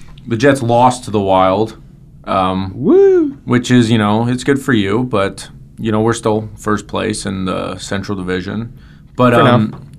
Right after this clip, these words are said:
Speaker 1: but, um, the Jets actually made, uh, six trades on deadline day, which is the most of any team and the maximum trades you can make per season, which is, uh, pretty incredible. So it shows that, uh, Kevin Cheveldayoff, the G M, is,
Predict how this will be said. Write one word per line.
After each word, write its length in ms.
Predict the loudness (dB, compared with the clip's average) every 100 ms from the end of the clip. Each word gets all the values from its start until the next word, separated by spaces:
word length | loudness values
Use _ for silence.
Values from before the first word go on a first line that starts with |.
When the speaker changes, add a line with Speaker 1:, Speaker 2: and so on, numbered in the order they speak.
| -20 -20 -20 -20 -20 -16
Speaker 1:
but, 220 | 0 4 6
um, 340 | 6 4 2 0
the 80 |
Jets 360 | 2 4 2 4
actually 340 | 2 2 2 4
made, 300 | 6 6 4
uh, 200 | 2 0
six 360 | 2 0 0
trades 400 | -2 2 4 4
on 160 | 4 4
deadline 460 | 4 2 2 0
day, 240 | 0 0 2
which 260 | 2 0 2
is 220 | 2 2
the 100 | 2
most 280 | 4 2 2
of 100 | 2
any 180 | 2
team 300 | 0 0 2
and 180 | 2 2
the 60 | 2
maximum 580 | 2 2 0 -2 2 2
trades 380 | 2 0 0 -4
you 80 |
can 160 | -2 -2
make 240 | -2 -6 -8
per 140 | -10
season, 500 | -6 -6 -6 -10 -12 -12 -12 -2
which 200 | -2 4
is, 240 | 4 4 2
uh, 340 | 2 2 0 -18 -20
pretty 300 | -2 2 4
incredible. 480 | 4 4 2 2 0
So 160 | 4 2
it 120 | 2
shows 380 | 2 4 6 4
that, 320 | 4 2 2
uh, 140 | 0
Kevin 260 | 2 0 0
Cheveldayoff, 560 | 0 0 2 2 2 0
the 80 |
G 260 | -4 0 2
M, 200 | 2 2
is, 360 | 2 -2 -8